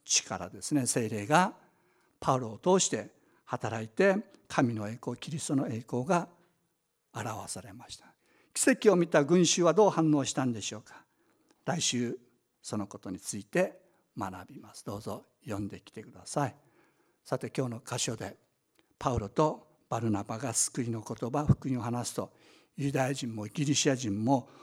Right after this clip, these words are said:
大勢の人々が信じました。彼の話し方が良かったからではありません。神の言葉、福音そのものに力があります。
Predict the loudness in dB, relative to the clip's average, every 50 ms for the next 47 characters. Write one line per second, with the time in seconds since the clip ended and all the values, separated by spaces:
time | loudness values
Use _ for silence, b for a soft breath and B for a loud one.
0 | B B B B 2 4 6 8 8 8 8 6 6 6 6 6 6 6 6 4
1 | 2 0 -4 -6 -4 -4 -4 -4 -6 -10 -6 -2 0 0 0 -2 -8 b b b
2 | b b b b b b _ _ _ _ _ -8 -4 -2 -2 -2 -4 -6 -10 -12
3 | -14 -16 -16 -16 -18 -20 -20 -20 _ _ _ _ _ _ _ _ _ _ _ -2
4 | 0 2 2 4 2 0 0 0 2 2 2 2 2 -2 0 0 -2 0 0 -2
5 | 0 0 0 0 0 -2 -2 -2 -6 -6 -6 -8 -8 -8 -8 -12 -10 -6 -4 -2
6 | -2 -2 -4 -8 _ _ _ _ _ _ _ _ _ _ _ _ _ -12 -10 -8
7 | -6 -6 -8 -8 -10 -12 -14 -14 -18 -20 _ _ _ _ _ _ _ _ _ _
8 | _ _ _ _ _ _ -12 0 2 4 4 4 4 2 -2 -4 -10 -8 -6 -4
9 | 2 4 4 4 4 0 b b b b b b b b -12 -10 -8 -4 0 2
10 | 2 4 4 4 2 0 0 -2 -2 0 0 2 2 2 2 2 0 2 2 2
11 | 2 0 0 -2 -4 -4 -4 -2 -2 -4 -2 -2 -4 -6 -6 -8 -10 -10 -12 -10
12 | -10 -10 -10 -12 -16 -20 -20 -20 -20 _